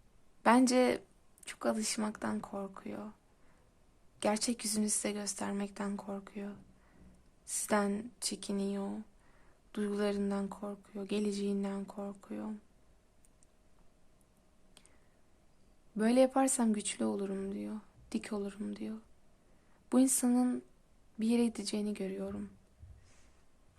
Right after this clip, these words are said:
Altı ay sonra bir yere gidecek. Bir iş için ya da bir eğitimi varsa eğitim için, yükseltmek için. Çok uzun kalmayacak, gelecek.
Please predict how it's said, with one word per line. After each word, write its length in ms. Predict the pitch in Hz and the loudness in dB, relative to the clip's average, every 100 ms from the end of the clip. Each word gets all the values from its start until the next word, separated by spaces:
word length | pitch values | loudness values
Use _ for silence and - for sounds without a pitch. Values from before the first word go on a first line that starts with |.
| - | -2
Altı 360 | 208 208 202 208 | 0 0 -2 -4
ay 140 | 202 | -2
sonra 460 | 196 - 196 196 208 220 - - - - _ _ - - - | -4 -6 -6 -6 -6 -10 -14 -20 -20 -20 _ _ -20 -20 -8
bir 60 | 202 | -4
yere 200 | 208 208 | -2 -2
gidecek. 580 | 196 202 - 220 - - - - - - - - | -4 -8 -10 -12 -16 -20 -20 -20 -20 -20 -20 0
Bir 140 | 226 | 0
iş 280 | 214 226 - | 2 -2 -2
için 440 | 202 196 - 202 202 - | -4 -6 -6 -8 -8 -6
ya 120 | 214 | -2
da 120 | 208 202 | -2 -4
bir 120 | 208 | -6
eğitimi 440 | 202 196 196 214 202 | -4 -4 -4 -4 -4
varsa 420 | 202 202 - 208 | -4 -4 -6 -6
eğitim 340 | 202 196 - | -8 -8 -8
için, 340 | 104 - - 220 - - - - | -8 -8 -10 -12 -14 -20 -10 -6
yükseltmek 680 | 214 - 208 202 - 214 202 | -4 -2 -2 -4 -6 -6 -6
için. 320 | - - 214 - - - - - - - - - - - - - | -8 -8 -10 -12 -20 -20 -20 -20 -20 -20 -20 -20 -20 -20 -18 -8
Çok 220 | - - | -4 0
uzun 220 | 226 240 | 2 2
kalmayacak, 720 | 240 220 220 202 196 208 - - _ - | 4 2 2 2 -2 -6 -10 -18 _ -4
gelecek. 600 | 208 202 202 208 202 - | 0 2 2 -4 -8 -18